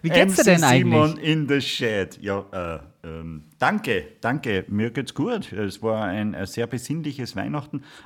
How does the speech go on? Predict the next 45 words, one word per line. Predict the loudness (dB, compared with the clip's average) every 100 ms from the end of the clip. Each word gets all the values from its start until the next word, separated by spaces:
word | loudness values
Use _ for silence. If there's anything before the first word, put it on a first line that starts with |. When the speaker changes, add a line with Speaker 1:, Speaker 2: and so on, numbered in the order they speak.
| -6
Speaker 2:
War | -2
ja | -2
sehr | -4
ruhig, | -4 -2 -2 -2
weißt | -8 -8
du? | -6 -6 -8 _ _ _ _ -10
Ist | -6
ja | -4
auch | -2 -2
immer | -2 0
nur | 0 -2
die | -6
ruhige | -6 -6 -8
Zeit. | -6 -4 -4 -6
Äh, | -8 -6
Silvester | -6 -8 -6 -6 -6 -6 -6 -4
ohne | -4 -4
Feuerwerk. | -4 -6 -4 -6 -6 -8 -12 _ _
Hat | -8 -4
mich | -2
gar | -2
nicht | -4
gestört. | -6 -10 -10 -12 _ _ _ _
Speaker 1:
Und | -2 0
Speaker 2:
Muss | 0
Speaker 1:
hast | -2
Speaker 2:
ich | 0
Speaker 1:
du | 0
Speaker 2:
sagen. | 0
Speaker 1:
bei | -2 -2
Amazon | -2 -4 -2 -2
und | -2
Netflix | -4 -6 -8 -6
jetzt | -6 -6 -2
alles | 0 0
endlich | -2 -4 -2 -2
mal | 0 0
weggeschaut | -2 -4 -10 -4 2 2 2
oder | 0 0 0
ist | 0 -2
nur | 0
was | 0 0
auf | -4 -4
der | -4
Liste? | -6 -6 -8